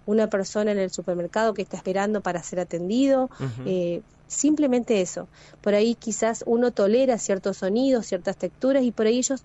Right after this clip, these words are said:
Speaker 1: no las toleran tanto, pero
Speaker 2: Mm.
Speaker 1: no se da en todos los casos. Por eso digo que no hay una forma de, de, de tener una condición del espectro autista, sino que es diverso.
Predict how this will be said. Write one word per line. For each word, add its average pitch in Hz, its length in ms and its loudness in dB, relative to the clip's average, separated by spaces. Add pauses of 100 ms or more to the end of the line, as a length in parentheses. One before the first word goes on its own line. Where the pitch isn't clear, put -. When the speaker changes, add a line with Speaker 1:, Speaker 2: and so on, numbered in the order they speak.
Speaker 1:
no 233 260 2
las 277 140 -2
toleran 240 400 2
tanto, 196 480 -2 (480)
pero 220 140 4
Speaker 2:
Mm. - 20 4
Speaker 1:
no 269 100 4
se 277 140 0
da 277 80 4
en 262 140 2
todos 214 220 2
los 196 140 -4
casos. 185 320 -6
Por 196 120 -2
eso 202 120 -2
digo 226 240 2
que 202 140 -2
no 196 100 0
hay 220 300 0
una 247 180 2
forma 254 480 0
de, 196 220 2
de, 185 180 0
de 185 160 -2
tener 196 220 0
una 226 160 2
condición 196 580 0
del 214 120 0
espectro 202 280 -4
autista, 202 240 -6
sino 208 200 -4
que 240 100 -2
es 202 80 -2
diverso. 208 560 0